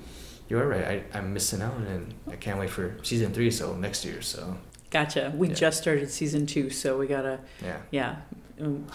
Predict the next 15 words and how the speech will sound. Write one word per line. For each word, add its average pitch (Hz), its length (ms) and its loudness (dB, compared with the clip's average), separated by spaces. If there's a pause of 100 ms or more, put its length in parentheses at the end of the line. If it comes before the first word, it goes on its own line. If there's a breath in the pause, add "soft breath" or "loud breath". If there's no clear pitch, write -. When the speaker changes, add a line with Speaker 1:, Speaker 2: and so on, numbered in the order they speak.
Speaker 2:
go 143 140 4
slowly. 135 560 0
And 135 440 0
we're, 139 300 2 (100)
my 143 140 4
daughter, 143 400 4
she's 143 300 0
eleven, 139 420 2
so 135 280 0
we 139 260 -6
watch 135 340 -6
Riverdale 127 540 -6
as 131 120 -10
well. 139 360 -6 (120)
Speaker 1:
Yeah. 92 140 -4